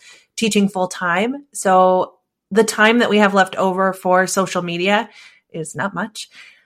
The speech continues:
So how can we make social media marketing work and c-, generate the income we want and the impact we want, but also make it feel manageable?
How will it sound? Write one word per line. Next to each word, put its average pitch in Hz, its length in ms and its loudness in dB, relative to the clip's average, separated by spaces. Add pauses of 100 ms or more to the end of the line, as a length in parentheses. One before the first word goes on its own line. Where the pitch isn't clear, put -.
(160)
So 240 200 4
how 247 460 4
can 233 280 -2
we 208 280 4
make 185 460 0
social 185 420 -6
media 170 560 -6
marketing 156 640 -8 (320)
work 196 600 2 (180)
and 185 360 -2 (420)
c-, - 140 -10
generate 196 400 6
the 180 80 -2
income 214 340 0
we 226 120 2
want 226 520 0
and 180 100 -4
the 185 120 -4
impact 214 320 2
we 214 100 2
want, 196 320 4 (340)
but 190 120 0
also 185 340 4
make 180 180 -4
it - 140 -6
feel 170 560 0
manageable? 160 720 -6